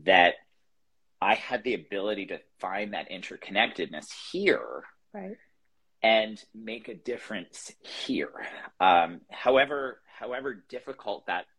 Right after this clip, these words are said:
Speaker 1: kind of is,
Speaker 2: Mm-hmm.
Speaker 1: I made the conscious choice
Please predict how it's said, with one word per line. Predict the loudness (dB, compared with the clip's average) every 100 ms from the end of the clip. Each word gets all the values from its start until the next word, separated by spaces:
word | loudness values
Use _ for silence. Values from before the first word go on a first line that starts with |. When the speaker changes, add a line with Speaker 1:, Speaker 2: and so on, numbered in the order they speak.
| _ _ _
Speaker 1:
kind | -20 -16 -12 -10
of | -8
is, | -2 2 2 0 -8 -14 -14 -16 -18 -20 -12
Speaker 2:
Mm-hmm. | -10 -6 -4 -4 -8 _ _ _ _ _ _ _ -2
Speaker 1:
I | 2
made | 4 4 4
the | -4
conscious | -6 -6 -6 -10
choice | -6 -4 -6 -8